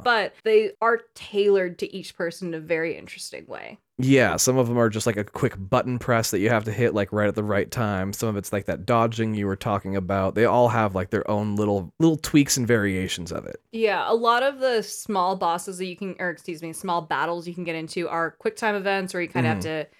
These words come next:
Speaker 1: you're on a lever and you have to hit it in a green area to get a better hit than if you hit in a red area kind of thing. But yeah, to your point, they are very much tweaked for each individual's fighting style and their character style, which is really interesting.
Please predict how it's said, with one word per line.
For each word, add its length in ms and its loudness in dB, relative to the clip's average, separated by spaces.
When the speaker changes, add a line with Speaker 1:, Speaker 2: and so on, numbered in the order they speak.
Speaker 1:
you're 280 -2
on 220 2
a 400 -2
lever 480 2
and 160 0
you 60 -4
have 180 -4
to 80 -10
hit 260 0
it 120 2
in 80 -4
a 80 -8
green 280 -4
area 600 0
to 160 -8
get 180 -4
a 40 -6
better 240 -4
hit 280 -4
than 140 -6
if 140 -10
you 120 -4
hit 120 -4
in 140 -10
a 60 -12
red 200 0
area 440 2
kind 260 -8
of 100 -10
thing. 440 -8
But 220 4
yeah, 200 2
to 120 -8
your 120 4
point, 300 -4
they 100 -2
are 340 0
very 240 0
much 320 -6
tweaked 480 -10
for 360 0
each 180 -12
individual's 640 -4
fighting 340 -4
style 580 2
and 240 -6
their 120 -10
character 420 -8
style, 300 -8
which 160 -14
is 80 -14
really 240 -12
interesting. 460 -18